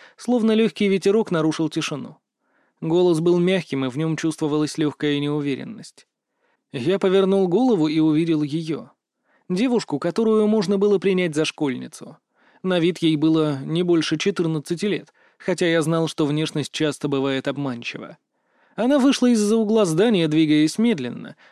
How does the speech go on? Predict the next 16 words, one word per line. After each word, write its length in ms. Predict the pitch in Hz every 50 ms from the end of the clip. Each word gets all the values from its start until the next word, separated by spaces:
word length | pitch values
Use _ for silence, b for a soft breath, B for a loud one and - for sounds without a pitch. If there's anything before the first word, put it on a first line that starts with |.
| b b b
будто 460 | 180 180 175 170 156 _ - 175 170
боялась 500 | 160 170 180 170 165 170 165 156 156 147
спугнуть 520 | - - - - 170 160 160 170 165 151 -
момент 540 | 151 139 135 139 139 160 190 202 175 -
или 280 | 131 123 120 117 120 120
меня. 580 | 117 117 123 127 131 127 123 127 143 160 147 - _ _ _ _ _ _ _ _ _ _ _ _ _ _
Она 240 | - 160 220 254
смотрела 440 | - - 220 220 208 240 247 233 220
на 60 | 208
меня 260 | 208 202 202 202 214 208
настороженно, 840 | 208 196 - - 190 185 175 151 165 208 214 175 135 - - - b b b b b
как 180 | - 170 165 160
будто 280 | 170 175 165 - 175
пыталась 440 | 156 - 170 156 175 170 160 147 -
оценить 380 | 170 156 - 180 170 160 143 -
ситуацию, 720 | - 147 - 196 226 233 220 - - - - - - -